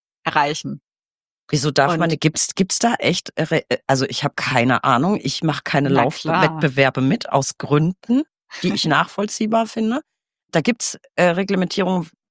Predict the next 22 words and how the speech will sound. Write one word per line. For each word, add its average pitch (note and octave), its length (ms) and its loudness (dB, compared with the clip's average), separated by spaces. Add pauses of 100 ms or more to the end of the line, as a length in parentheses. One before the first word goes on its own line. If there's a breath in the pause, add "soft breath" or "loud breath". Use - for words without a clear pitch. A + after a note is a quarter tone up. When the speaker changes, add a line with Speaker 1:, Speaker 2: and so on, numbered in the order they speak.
(240)
Speaker 2:
wie G3 120 2
ein F#3 60 2
Schuh G3 240 0
aussehen E3 500 2
darf D#3+ 360 2
und D#3+ 300 -4 (520)
das, - 320 -2
so E3 160 -2
darf F3 240 2
er D#3+ 60 2
nicht F#3+ 160 0
Speaker 1:
Mhm. - 60 -2
Speaker 2:
aussehen. - 280 -6 (920)
Speaker 1:
So F3+ 160 -8
darf E3+ 180 0
Speaker 2:
Bin C#3 60 2
Speaker 1:
er C3 40 2
nicht D3+ 60 -2
Speaker 2:
spannend. D#3 240 0
Speaker 1:
aussehen, - 280 -10
hab - 140 -10
i-, - 80 -8